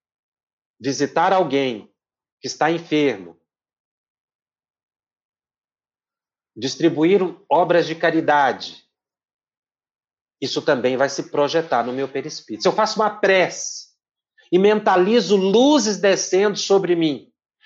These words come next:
eu atuo no peris-, no, no fluido do ambiente, crio, materializo as luzes ou pétalas de rosa descendo sobre mim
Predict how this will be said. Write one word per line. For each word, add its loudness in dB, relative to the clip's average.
eu 4
atuo 2
no 4
peris-, -2
no, 0
no 2
fluido 2
do 2
ambiente, -2
crio, 4
materializo 2
as 0
luzes 2
ou 4
pétalas 2
de -4
rosa 0
descendo -2
sobre -6
mim -2